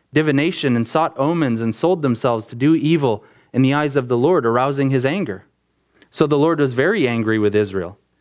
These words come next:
and removed them from his presence. Only the tribe of Judah was left, and even Judah did not keep the commands of the Lord their God. They followed the practices Israel had introduced.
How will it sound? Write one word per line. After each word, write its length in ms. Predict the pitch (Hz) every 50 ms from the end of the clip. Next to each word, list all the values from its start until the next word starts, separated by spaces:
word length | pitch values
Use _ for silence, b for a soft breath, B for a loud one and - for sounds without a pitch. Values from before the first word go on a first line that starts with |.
| _ _ _ _
and 160 | 123 131 139
removed 380 | 135 131 147 151 165 190 175 165
them 180 | 180 170 170
from 200 | - - 151 143
his 140 | 139 127 120
presence. 640 | - - 165 190 170 123 92 - - - - - _ _ _ _ _ _ _ _ _ _ _ -
Only 320 | 156 175 190 196 208 208 208
the 140 | 180 185
tribe 340 | 180 - 180 160 165 165 151
of 140 | 151 139 131
Judah 300 | 123 135 131 127 123 117
was 180 | 110 107 98 110
left, 400 | 101 90 80 - _ _ _ _ _
and 160 | - 123 127 135 -
even 340 | 165 180 190 180 185 175 160
Judah 340 | 143 147 143 131 120 110 107
did 180 | 107 117 117
not 240 | 127 127 - - _
keep 240 | - 165 147 - -
the 80 | 139
commands 420 | - - 139 131 123 120 120 113 113
of 120 | 110 107
the 80 | 117 107
Lord 260 | 110 113 113 110 104
their 100 | 104 104
God. 380 | 98 110 107 101 92 87 - _ _ _ _ _ _ _ _ _ _ _ _
They 140 | - 139 151
followed 360 | 147 - 160 151 156 151 147
the 60 | 131
practices 680 | 120 - 147 139 139 - - 139 - - 147 139 131 131
Israel 400 | - 139 139 131 131 139 135 131
had 160 | 123 131 117 123
introduced. 640 | 123 123 113 113 127 151 131 - - - - _